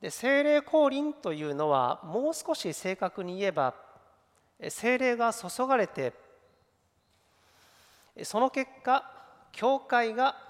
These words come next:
新しい言葉を語るようになった日ということであります。で、その教会の先頭に立っ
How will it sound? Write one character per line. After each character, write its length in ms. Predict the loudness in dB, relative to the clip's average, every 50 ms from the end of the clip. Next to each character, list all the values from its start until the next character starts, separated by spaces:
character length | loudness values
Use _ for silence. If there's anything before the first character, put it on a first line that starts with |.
| -20 -20 -14 -6
新 420 | -6 -6 -2 0 2 2 2 2 0
し 320 | 0 -4 -6 -4 -4 -4
い 60 | -6 -8 -10
言 260 | -10 -6 -4 -2 0
葉 160 | 4 4 4
を 180 | 4 2 -2 -8
語 280 | -16 -10 -4 0 0
る 80 | 0 0
よ 180 | 2 0 0 0
う 40 |
に 120 | 0 -4 -4
な 120 | -6 -6
っ 60 | -6 -8 -6
た 140 | -6 -6 -6
日 160 | -6 -12 -18
と 340 | -14 -8 -6 -6 -6 -6 -8 -14 -20 _ _ _ _ _ -16
い 80 | -12 -12
う 80 | -10
こ 140 | -10 -10 -10
と 100 | -10 -10
で 140 | -10 -10 -12
あ 20 |
り 80 | -14 -16 _ _
ま 80 | -20 -20
す。 220 | -20 -20 -20 -20 _ _ _ _ _ _ _ _ _ _ _ _ _ _ _ _ _ _ _ _ _ _ _ _ _ _ _ -20 _ _ _ _ _ _ _ _ _ _ _ _ _ _ -8
で、 60 | -8
そ 180 | -4 0 2 4
の 120 | 4 4
教 260 | 4 4 2 2 4 6
会 180 | 6 6 6
の 100 | 6 4
先 280 | 2 2 0 -2 0 2
頭 160 | 2 2 4
に 80 | 4 4
立 100 | 2
っ 60 | 2